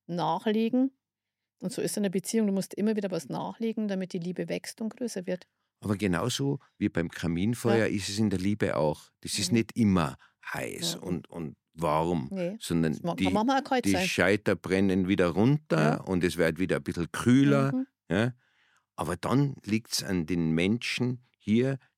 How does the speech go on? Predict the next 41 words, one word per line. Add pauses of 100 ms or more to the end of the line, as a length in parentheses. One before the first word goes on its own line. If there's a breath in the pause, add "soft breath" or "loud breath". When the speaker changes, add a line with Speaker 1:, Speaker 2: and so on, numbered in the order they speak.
(100)
Speaker 2:
das
Richtige
nachzulegen, (720)
das
Richtige
zu (120)
tun,
den, (260)
die
richtige
Handlung (520 loud breath)
zu
machen
und
für
den
Mann
einmal
daheim
zu
kochen,
für
seine
Frau
ganz
überraschend. (240 loud breath)
Die
überraschenden
Dinge.
Ich
bin (280 loud breath)
so
ein
Mensch,
Speaker 1:
Ja.
Speaker 2:
ich
liebe
es,
überrascht
zu
werden.